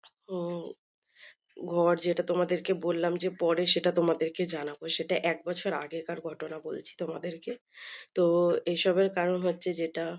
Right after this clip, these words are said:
হচ্ছে তোমার, আমার বিয়ে রয়েছে, উম, আহ,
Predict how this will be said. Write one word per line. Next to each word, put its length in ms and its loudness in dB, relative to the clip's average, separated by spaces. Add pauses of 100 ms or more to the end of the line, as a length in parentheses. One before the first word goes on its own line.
হচ্ছে 400 -6 (340)
তোমার, 380 -4 (500)
আমার 240 -2
বিয়ে 340 0
রয়েছে, 500 4 (340)
উম, 400 -10 (300)
আহ, 360 -6